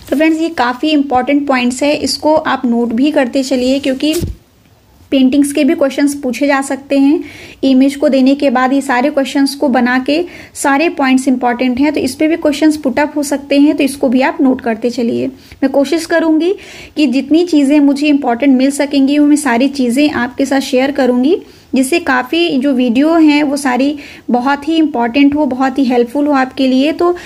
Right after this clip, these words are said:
कोशिश करिए friends, इसको share भी करते चलिए। जिन लोगों के पास ये वीडियो नहीं पहुँची है, उन तक भी ये वीडियो पहुँच जाए, उनके लिए भी ये helpful हो। नेक्स्ट क्वेश्चन है, डुचैम्प की कलाकृतियों की पहचान कीजिए। ऑप्शन है कॉफी मिल,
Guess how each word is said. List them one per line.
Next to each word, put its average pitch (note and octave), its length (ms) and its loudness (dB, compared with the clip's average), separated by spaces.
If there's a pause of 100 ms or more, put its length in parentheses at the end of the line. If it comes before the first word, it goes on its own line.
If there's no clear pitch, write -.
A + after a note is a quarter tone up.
(220)
कोशिश C#4 300 -2
करिए D#4 280 0
friends, D4+ 240 2
इसको C#4+ 200 -4
share B3 300 0
भी C#4+ 140 2
करते C#4 300 0
चलिए। C#4 420 0
जिन C4 180 0
लोगों C4 240 4
के C#4 160 -2
पास B3+ 280 -4
ये B3 60 -2
वीडियो A#3+ 240 0
नहीं A#3+ 200 0
पहुँची C4 420 0
है, C#4+ 60 2
उन A#3+ 220 0
तक B3 180 -2
भी A#3 200 2
ये D4 80 2
वीडियो B3+ 260 0
पहुँच B3+ 300 -2
जाए, C#4 260 0 (300)
उनके B3+ 260 2
लिए B3+ 160 2
भी C4+ 140 2
ये D4 100 2
helpful C4 420 0
हो। C#4 320 0 (1600)
नेक्स्ट D4+ 260 -4
क्वेश्चन D#4+ 380 0
है, D#4+ 220 0 (800)
डुचैम्प E4 560 0
की F4 160 -2
कलाकृतियों C4+ 640 -4
की D#4+ 180 -4
पहचान C4 580 -2
कीजिए। B3+ 540 -4 (240)
ऑप्शन B3+ 380 0
है D#4+ 140 0
कॉफी C4 440 -2
मिल, D4+ 360 2